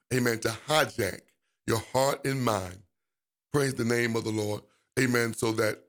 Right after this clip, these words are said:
<clears throat> amen, uh, you steer you into, uh, destructive patterns.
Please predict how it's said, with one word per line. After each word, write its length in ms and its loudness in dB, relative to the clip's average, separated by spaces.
<clears throat> 220 -2
amen, 420 0
uh, 280 -6
you 220 -4
steer 440 -4
you 260 -4
into, 400 -2
uh, 220 4
destructive 800 -4
patterns. 400 0